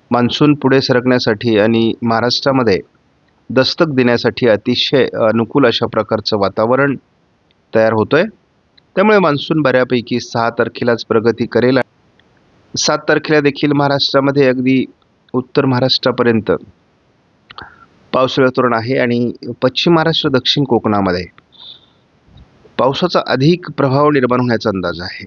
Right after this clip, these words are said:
तो पण आठ तारखेला बघतो तर थोडं कमजोर परंतु पावसाळी वातावरण महाराष्ट्रात राहणार आहे आणि मान्सूनचा जो टप्पा आहे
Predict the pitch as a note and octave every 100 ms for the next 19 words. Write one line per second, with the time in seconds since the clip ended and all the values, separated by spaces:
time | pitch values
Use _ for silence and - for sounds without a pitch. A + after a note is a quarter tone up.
0 | - G3 F3+ E3+ B2+ C3+ - C3+ B2+ C3+
1 | C3+ B2 G2+ B2 A2 A#2+ A2+ - - _
2 | _ _ _ _ _ _ - B2+ B2+ C#3+
3 | B2+ B2+ D3+ B2 - C3 B2+ A#2+ A#2+ A#2+
4 | - - - A#2 - A#2+ G#2+ A2+ A#2+ A2+
5 | A2 - A2 A2 A2 B2 - - _ _
6 | _ _ _ - - _ D#3 F#3 D#3+ C#3
7 | C#3 F3 E3+ E3 D3+ D3 B2 G2 A#2+ G#2
8 | G2